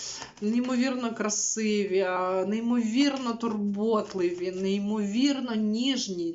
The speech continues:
такі, які можуть залюбити, знаєте, коли від жінки енергетика пре, і в-, ця енергетика просто може змітати всіх, всіх на своєму шляху. Дуже класні дівчата, тільці в цей період.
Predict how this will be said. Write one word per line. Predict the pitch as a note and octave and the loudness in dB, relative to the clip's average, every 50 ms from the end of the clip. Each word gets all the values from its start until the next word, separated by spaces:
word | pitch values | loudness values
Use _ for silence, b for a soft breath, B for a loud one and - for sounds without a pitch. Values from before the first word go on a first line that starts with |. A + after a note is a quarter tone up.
| - - | -6 -4
такі, | - G3+ G3 - - B3+ C4+ C4+ A#3+ | -4 -4 -4 -2 -2 0 0 0 0
які | - - A3+ | 0 -2 -2
можуть | A3 A3 A3+ A#3 G#3+ A3+ G#3+ F#3+ | -2 0 0 0 -2 -2 -4 -4
залюбити, | F#3+ G3+ G#3+ G#3+ A3 G#3+ G3 F#3 F3+ G#3 A3+ A3+ A3+ A3 A3 A3 - F#3 F3+ | -2 -2 0 0 0 0 0 0 0 0 2 2 2 0 0 -2 -4 -6 -6
знаєте, | E3+ - F#3+ G3 G#3+ A3 A3+ A#3 A3+ - F#3+ F#3+ B B B B B B B | -6 -4 -4 -2 0 0 -2 -2 -2 -4 -6 -6 B B B B B B B
коли | - G3 G3 G3+ G#3+ A#3 A#3+ A#3 | 0 0 2 2 4 4 4 4
від | G#3+ G#3 - | 2 0 -2
жінки | G3 G3+ A#3 C#4+ C#4 B3+ A#3+ - G#3 | -2 -2 -2 0 0 -2 -2 -2 -2
енергетика | G3+ G3+ G3+ G3+ G3+ G#3 A3 A#3 A#3 A#3 - - - G3+ G3 | -2 0 0 0 0 0 0 0 0 -2 -4 -6 -4 -4 -4
пре, | G3 - - G3 F#3+ G3 G#3 A3+ B3 B3+ B3+ B3 B3 B3 A#3 - - A3+ | -4 -4 -6 -4 -2 -2 0 0 0 2 2 2 2 0 0 -2 -2 -2
і | G3 G#3 G#3+ G3+ G3 | 0 2 2 2 2
в-, | F3+ F3 F3+ F#3 F#3 F#3 F#3 F3+ F#3 F#3 F#3+ G3 G3 | 2 0 -6 -8 -10 -10 -10 -10 -10 -8 -8 -8 -6
ця | - - A#3 | -4 -2 -2
енергетика | A3 G#3+ A3 G#3 G#3 G#3+ A#3 A#3 B3+ B3+ - A3 - - F3+ | 0 0 0 0 0 0 0 -2 -2 -2 -4 -4 -4 -4 -4
просто | - - G3 G#3 G#3 G#3 G#3 G#3+ G#3+ - - - F#3+ | -4 -4 -4 -2 0 0 0 0 -2 -4 -6 -6 -6
може | F#3+ F#3+ G3 G#3 G#3+ G3+ G3+ F#3+ | -4 -2 -2 -2 -2 -2 -2 -4
змітати | F#3+ G3 G3 F#3+ F#3 - - A#3 - A#3+ A#3 - F#3+ | -2 -2 -4 -4 -4 -2 2 4 4 4 4 2 -2
всіх, | F#3 - - - - G#3+ G3+ G3+ A#3+ A#3+ A#3 - - - | -2 -2 -2 -4 -4 -4 -2 0 2 2 2 0 -4 -8
всіх | - - - - C4 C4 - - | -10 -8 -6 -4 -6 -4 -4 -4
на | A3 G3 | -4 -4
своєму | - - - G3+ G#3 G#3 G#3 A3 A3 G#3 | -4 -6 -4 -4 -2 -2 -2 -2 -2 -4
шляху. | - - - - G3+ G3+ G3+ - - - - G3+ G3 D#3+ D3 - - - - B B B B B B B B B B _ _ _ - - - - - - - - - _ - F#3+ F3+ | -2 -4 -4 -4 -4 -6 -6 -6 -10 -8 -6 -6 -6 -6 -8 -12 -18 -20 -16 B B B B B B B B B B _ _ _ -20 -20 -20 -20 -20 -20 -20 -20 -20 _ -10 -10 -10
Дуже | F3 F3+ A3 B3+ B3+ G#3+ G#3 G3 | -6 -2 0 0 0 0 -2 -4
класні | G3+ G3 G3+ F#3+ F#3 F#3 - - F#3+ | -2 -2 0 0 0 -2 -6 -8 -8
дівчата, | F3 E3+ F#3 F3 - - - G3+ F#3+ F#3 - - F3+ | -8 -6 -6 -6 -6 -6 -2 -2 -2 -2 -2 -4 -8
тільці | F3+ - F#3 F3+ F3 - - - F#3+ | -6 -6 -8 -8 -8 -8 -4 -4 -4
в | F3 - | -4 -4
цей | - - F3+ E3+ | -6 -8 -8 -6
період. | - - F#3 F3 F3 E3+ E3 E3+ F3 | -6 -6 -6 -2 -2 0 0 -2 -2